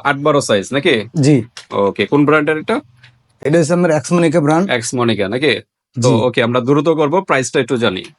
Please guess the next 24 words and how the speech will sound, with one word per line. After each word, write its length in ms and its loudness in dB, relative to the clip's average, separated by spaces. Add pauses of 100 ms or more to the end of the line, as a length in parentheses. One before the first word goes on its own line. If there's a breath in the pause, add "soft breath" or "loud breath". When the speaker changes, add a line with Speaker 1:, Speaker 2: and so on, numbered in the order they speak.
(520)
Speaker 2:
এটা 160 2
হচ্ছে 260 2
আমার 260 0
ঊনচল্লিশ 400 2
টাকা। 300 2 (140)
Speaker 1:
আচ্ছা। 420 -6 (120)
Speaker 2:
এটা 200 2
হচ্ছে 200 2 (800)
বিআইএসএল। 580 2 (260)
Speaker 1:
হুম, 140 -6
হুম। 220 -10
Speaker 2:
এটা 180 2
হচ্ছে 200 2
আমার 220 2
আটত্রিশ 400 -2
টাকা। 240 2 (640)
এটা 180 4
এক্স 180 -4
মনিকা। 380 0
Speaker 1:
হুম, 480 -10
হুম। 100 -8
Speaker 2:
এটা 120 4
ঊনচল্লিশ 440 2
টাকা। 320 0